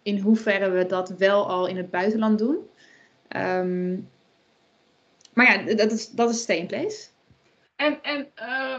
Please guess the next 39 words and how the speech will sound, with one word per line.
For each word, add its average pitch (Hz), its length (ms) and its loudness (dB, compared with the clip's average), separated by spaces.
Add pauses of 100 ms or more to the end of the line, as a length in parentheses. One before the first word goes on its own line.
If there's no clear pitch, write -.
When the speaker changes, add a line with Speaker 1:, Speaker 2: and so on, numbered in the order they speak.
(120)
Speaker 2:
wat 302 200 -2
voor 285 180 -4
maatregelen 254 640 -4
zouden, 190 640 -4
ja, 202 420 0
zouden 202 360 -4
we 208 140 -4
daarvoor 208 420 -4
met 202 140 -6
z'n - 80 -12
allen 190 440 -4 (360)
moeten 208 260 -4
nemen 208 240 2
om 220 80 2
dat 214 240 2
werkend 208 680 0 (260)
te 208 120 -12
krijgen? 180 400 -2
Ik 226 120 -8
denk 214 160 -4
dan 214 100 -6
in 190 60 -8
eerste 202 260 -2
instantie 196 280 -6
al, 190 380 -2
eh, 180 240 -6 (160)
nou 202 100 -8
ja, 185 100 -8
goed, - 240 -10
sowieso 202 340 -2
goede, 208 300 2
eh, 185 380 0
bouwkundige 196 640 2
en 180 140 -4
installatietechnische, 196 960 -4
eh, 196 180 -4
voorzieningen. 226 600 4 (440)
Speaker 1:
Ja. 269 460 4
Speaker 2:
Eh, - 60 -8